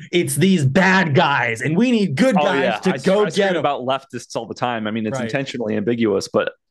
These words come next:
Speaker 2: they're in, and all encompassing. And I believe it, but it's also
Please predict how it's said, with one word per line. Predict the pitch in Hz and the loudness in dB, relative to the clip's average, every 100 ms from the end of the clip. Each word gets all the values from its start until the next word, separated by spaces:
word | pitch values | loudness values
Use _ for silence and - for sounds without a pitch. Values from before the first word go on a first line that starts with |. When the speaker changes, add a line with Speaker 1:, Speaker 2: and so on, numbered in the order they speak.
| _ | _
Speaker 2:
they're | - 113 107 | -2 0 0
in, | 107 | -2
and | 110 110 | -2 -2
all | 113 | -2
encompassing. | 104 123 120 - 104 98 - - | -4 -6 -6 -8 -8 -8 -12 -8
And | 135 | -4
I | 147 | -2
believe | 165 202 302 226 | 0 2 2 2
it, | 160 - _ - | 0 -4 _ -10
but | 147 147 143 - | -2 -2 -2 -6
it's | 143 135 | -6 -2
also | 156 156 - 143 123 - | -2 -2 -2 0 -2 -4